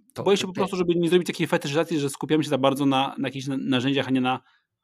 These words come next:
Speaker 2: na tym, co mówił profesor
Speaker 1: Mhm.
Speaker 2: Blichle, tak?
Speaker 1: No właśnie, e, rozmawiałem z profesorem i jednym z takich hamulców wprowadzania nowych rzeczy jest to, że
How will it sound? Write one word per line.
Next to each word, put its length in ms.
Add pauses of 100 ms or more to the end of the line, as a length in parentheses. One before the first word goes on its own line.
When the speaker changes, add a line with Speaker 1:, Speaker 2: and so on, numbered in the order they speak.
(160)
Speaker 2:
na 80
tym, 120
co 100
mówił 140
profesor 400
Speaker 1:
Mhm. 80
Speaker 2:
Blichle, 240
tak? 140 (760)
Speaker 1:
No 60
właśnie, 340
e, 280 (120)
rozmawiałem 340
z 20
profesorem 580 (360)
i 420 (180)
jednym 280
z 60
takich 280
hamulców 800 (120)
wprowadzania 680
nowych 300
rzeczy 340 (520)
jest 220
to, 120
że 320